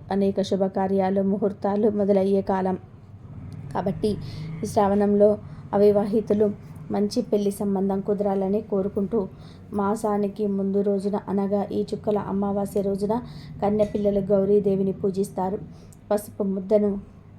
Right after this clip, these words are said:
గౌరీదేవిగా భావించే కొలుసుకుంటూ ఉంటారు. బియ్య పిండితో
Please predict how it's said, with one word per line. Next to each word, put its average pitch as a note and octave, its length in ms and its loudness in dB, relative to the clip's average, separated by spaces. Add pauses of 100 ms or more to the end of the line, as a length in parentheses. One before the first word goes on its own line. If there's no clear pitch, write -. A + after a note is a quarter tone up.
గౌరీదేవిగా G3+ 960 4
భావించే F#3+ 680 0 (640)
కొలుసుకుంటూ G#3+ 720 2
ఉంటారు. F#3+ 400 0 (380)
బియ్య G3+ 240 2
పిండితో G#3 600 0